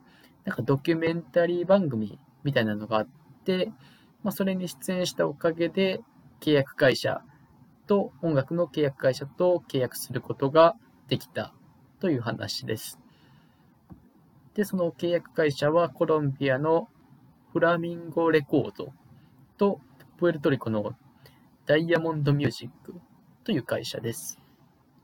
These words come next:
で、二千七年、十六歳の時に、その契約会社のダイヤモンドミュージックの下で、初めての曲を出します。で、その曲名がエンラプラジャ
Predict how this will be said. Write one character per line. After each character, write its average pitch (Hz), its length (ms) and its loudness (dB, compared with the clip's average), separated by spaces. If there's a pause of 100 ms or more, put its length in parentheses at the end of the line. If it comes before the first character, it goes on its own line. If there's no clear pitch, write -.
(920)
で、 175 80 -4
二 185 120 0
千 190 300 2
七 131 240 0
年、 113 220 -8 (300)
十 190 300 0
六 185 240 -4
歳 117 200 0
の 110 80 -6
時 - 360 -14 (180)
に、 202 260 0 (520)
そ - 160 -6
の 123 80 -4
契 147 140 -2
約 135 180 0
会 123 180 -2
社 - 100 -12
の 117 60 -10
ダ 135 160 0
イ 139 80 2
ヤ 135 100 2
モ 135 140 -8
ン - 20 -2
ド 139 120 -2
ミ 139 140 -4
ュ - 20 -4
ー - 20 -10
ジ - 100 -18
ッ - 200 -20
ク 131 60 -6
の 117 60 -4
下 117 300 -4
で、 - 220 2 (580)
初 170 180 -4
め 160 80 -8
て 151 100 0
の 147 120 0 (480)
曲 123 380 -4 (1200)
を 202 160 2
出 147 100 2
し - 160 -8
ま 110 100 -8
す。 - 220 -12 (880)
で、 196 100 -2
そ 196 120 -6
の 185 120 -4
曲 151 280 -6
名 143 160 -2
が 170 240 2
エ 139 100 0
ン 127 80 -2
ラ 131 100 -4
プ - 120 -2
ラ 120 140 4
ジ - 80 -4
ャ - 80 -4